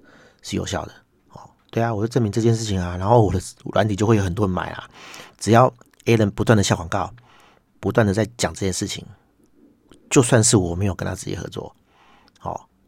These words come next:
我，我也可以拿这个照片去，去讲啊，他也不会介意啊，因为为什么？你，你用陆老板的东西，你会不会去买 Alan Paul 的课程？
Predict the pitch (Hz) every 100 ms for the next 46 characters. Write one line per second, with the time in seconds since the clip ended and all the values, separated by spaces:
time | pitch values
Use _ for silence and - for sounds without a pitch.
0 | _ _ _ - 92 98 101 - 92 82
1 | 87 90 87 90 82 - 92 - - -
2 | - - - - 131 147 110 120 127 -
3 | 131 117 104 101 123 123 117 92 92 -
4 | - - - - _ _ - - 131 123
5 | 120 - - 117 147 143 143 143 135 120
6 | 107 107 110 113 107 92 101 98 98 80
7 | 92 - _ _ _ _ _ _ _ -
8 | - _ _ _ _ 98 101 101 90 98
9 | -